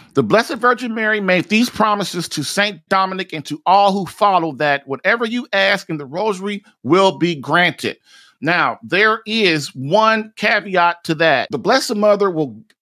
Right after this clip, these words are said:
these promises will, will give you, if it doesn't go, <sighs> put it like this. What she's saying, one of the things, the most important things is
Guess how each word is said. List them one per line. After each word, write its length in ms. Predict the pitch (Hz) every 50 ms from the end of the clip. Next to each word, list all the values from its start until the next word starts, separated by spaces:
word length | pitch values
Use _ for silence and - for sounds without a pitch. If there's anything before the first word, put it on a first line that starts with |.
| _
these 340 | - 127 147 185 226 233 196
promises 560 | - - 208 208 196 196 190 - 180 151 -
will, 240 | 143 135 139 139 - _ _ _
will 220 | - 123 151 147 131
give 280 | - - 214 226 240
you, 120 | 240 220 220 -
if 200 | 202 175 - -
it 100 | 156 117
doesn't 440 | 117 185 202 214 185 202 202 185 131
go, 540 | 143 180 175 175 175 175 170 160 156 196 _ _ _ _ _ _ _ _ _ _ _ _ _ _ _ _ _ _ _ _ _ _ _ _ _ _ _ _ _ - 233 - -
<sighs> 840 | 160 - _ - - - _ - - - - - - - - - -
put 120 | - 254
it 60 | 254
like 280 | 233 208 196 180 - -
this. 280 | 165 147 123 117 - -
What 160 | 151 190 196
she's 200 | - 202 180 -
saying, 340 | - 208 208 208 202 202 170
one 120 | 190 214
of 80 | 226 226
the 60 | 190
things, 400 | - - 190 185 180 160 - -
the 120 | - 151
most 220 | 165 175 170 - 175
important 400 | 147 - - 190 185 160 - -
things 280 | 170 160 160 143 135
is 260 | 143 139 135 131 -